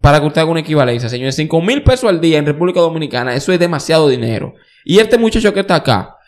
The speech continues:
rechazó esa oferta, siendo limpiabotas,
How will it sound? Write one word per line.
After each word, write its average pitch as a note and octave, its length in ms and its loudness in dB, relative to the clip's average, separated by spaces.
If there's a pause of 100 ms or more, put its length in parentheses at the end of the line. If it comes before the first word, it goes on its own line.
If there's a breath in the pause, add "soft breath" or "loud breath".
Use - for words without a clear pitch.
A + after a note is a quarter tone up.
(100)
rechazó F#3+ 640 2
esa B3 160 4
oferta, D3+ 500 2
siendo A#3+ 420 2
limpiabotas, F#3+ 920 2